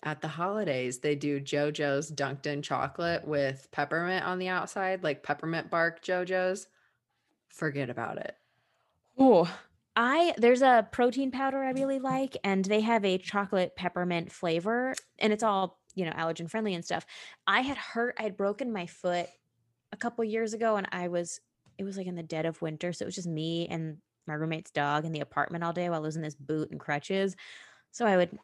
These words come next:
Speaker 2: make myself comfort hot chocolate by using this protein powder, and I was like, "That's not the same."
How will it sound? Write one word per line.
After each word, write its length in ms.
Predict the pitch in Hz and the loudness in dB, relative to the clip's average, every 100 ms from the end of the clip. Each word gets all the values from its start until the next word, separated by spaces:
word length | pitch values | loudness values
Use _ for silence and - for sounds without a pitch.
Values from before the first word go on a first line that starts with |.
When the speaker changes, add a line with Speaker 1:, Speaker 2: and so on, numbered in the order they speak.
| 190 | -2
Speaker 2:
make 280 | 180 170 | 0 0
myself 400 | 180 170 170 156 | -2 -2 0 -2
comfort 520 | - 165 156 - 180 190 | -4 -8 -6 -4 -4 -2
hot 240 | 202 - | -4 -4
chocolate 580 | - 208 196 214 214 190 | -2 -2 -2 0 -2 0
by 100 | 160 | -4
using 440 | 160 160 160 175 | -2 -2 0 -2
this 120 | 156 - | -4 -4
protein 440 | 170 156 156 180 | -2 -2 -2 -8
powder, 260 | 196 202 208 | -6 -6 -4
and 80 | |
I 40 | 202 | -6
was 80 | 202 | -8
like, 100 | 233 _ - - | -14 _ -20 -16
"That's 240 | - - - | -16 -16 -18
not 100 | - | -20
the 60 | - - | -20 -20
same." 600 | - - - - - | -18 -16 -18 -20 -20